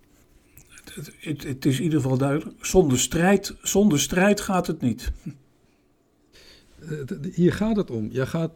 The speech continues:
Speaker 2: je gaat er naartoe, je gaat kijken, je leert van elkaar. Daar, daar gaat het om. Je respecteert elkaar, je luistert naar elkaar. En uiteindelijk staan mensen, als je ze één op één benadert en, en, en met elkaar,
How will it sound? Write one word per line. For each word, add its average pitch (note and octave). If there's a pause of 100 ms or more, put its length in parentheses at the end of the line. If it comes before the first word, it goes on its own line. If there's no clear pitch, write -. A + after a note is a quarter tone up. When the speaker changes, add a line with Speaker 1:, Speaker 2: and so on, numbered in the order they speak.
Speaker 2:
je B2+
gaat -
er C#3
naartoe, C3
je B2
gaat C3
kijken, C#3+
je G#2
leert B2+
van G2+
elkaar. F2 (640)
Daar, D#3
daar D#3
gaat D#3+
het C#3
om. A2+
Je A2
respecteert D3+
elkaar, G2
je G2+
luistert C3
naar G#2
elkaar. F#2 (580)
En A#2
uiteindelijk C3 (180)
staan A#2+
mensen, B2
als A2
je A2 (200)
ze A2
één D3
op C#3
één B2
benadert G#2+ (360)
en, A2
en, A2+
en A#2
met C#3+
elkaar, C3+